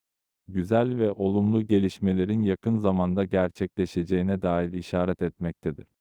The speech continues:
Rüyada giyinip hazırlanmak. Rüyada giyinip hazırlanmak, hayırlı ve güzel olaylar ile karşılaşmak, müjdeli haberler almak şeklinde yorumlanır. Aynı zamanda maddi olarak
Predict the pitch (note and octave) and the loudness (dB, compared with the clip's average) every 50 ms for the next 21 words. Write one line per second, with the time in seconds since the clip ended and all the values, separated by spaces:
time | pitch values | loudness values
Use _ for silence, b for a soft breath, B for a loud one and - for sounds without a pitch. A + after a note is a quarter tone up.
0 | _ _ _ _ _ _ _ _ _ F#2+ G2+ G2+ F#2+ F#2 F#2+ G2+ A#2+ A#2+ A#2 A#2 | _ _ _ _ _ _ _ _ _ -2 2 4 4 4 4 2 2 0 0 2
1 | G#2 G2 G2 G#2 G2+ - - F#2+ E2+ F2 F2+ F2 E2+ E2 D#2+ D2+ D#2 D#2 D2+ - | 2 2 2 0 -2 -2 -2 -4 -2 -2 -2 -2 0 -2 -2 -2 -4 -6 -8 -10
2 | - _ _ _ _ _ _ _ _ _ _ _ - G2 G2 G2 F#2+ F#2+ G2+ A2+ | -14 _ _ _ _ _ _ _ _ _ _ _ -2 2 4 4 4 4 4 2
3 | B2 B2+ A#2+ A2+ G2+ G2 G2 G#2+ G#2+ - - G2+ F2+ F2 F#2 F#2 F2+ F2 F2 F2 | 0 0 2 2 2 2 2 2 0 -2 -2 -2 -2 0 0 0 0 2 2 0
4 | F2 F2+ G2 G#2 - _ - G2 F#2 F2+ F2+ F2+ F#2+ G2 G2+ G2+ F#2+ F2 F#2 F#2+ | 0 0 -2 -4 -6 _ -2 0 0 2 2 2 0 0 0 0 0 0 0 -2
5 | F2+ F#2 G2+ G#2 G#2+ G2 F#2 F2 F2 F2 F2 F2+ F2+ F#2 F#2 F2 F2+ F2 F2 E2+ | -2 0 0 0 2 2 0 0 2 0 0 0 0 0 0 0 0 -2 -2 -2
6 | - F2 E2 D#2+ D#2 - - D#2+ D#2+ D#2+ - - - E2+ F#2 G2 - _ _ _ | -2 -2 -4 -4 -4 -6 -6 -6 -6 -6 -6 -8 -6 -6 -6 -6 -6 _ _ _
7 | _ _ _ _ F2+ F2+ E2+ F2+ G#2 G#2 G#2 A2 G#2+ G2+ F#2+ F2+ E2+ F#2 F#2 F#2 | _ _ _ _ -4 -4 -4 0 0 0 0 0 0 0 0 0 2 2 2 2
8 | F2+ F#2+ G2 G2+ G2 F#2 F2+ F2+ F#2 F#2+ F#2+ - - F#2+ F2 - _ F2+ E2+ E2 | 2 2 2 2 2 0 0 0 -2 -2 -4 -4 -6 -6 -6 -4 _ -4 -4 -2
9 | E2+ F#2+ F#2 F2 E2 D#2+ D#2+ D#2+ D#2 D2+ D#2 D2+ C#2+ - _ _ _ _ _ _ | 0 0 0 2 0 0 -2 -4 -4 -6 -6 -8 -10 -14 _ _ _ _ _ _
10 | _ _ _ _ - G2+ G2+ G#2+ A#2+ B2 A#2 A#2 A2 G2 G2 F#2 F#2 F2+ F#2 G#2+ | _ _ _ _ -2 -2 0 2 2 0 2 2 2 2 2 2 2 0 0 0
11 | A2 A2+ G#2+ G#2 G#2 G#2 - _ G#2+ G#2 G2 F#2 F2+ F2 E2+ G2 G2+ | 0 2 2 0 0 -2 -4 _ 2 2 4 4 2 2 0 -2 -4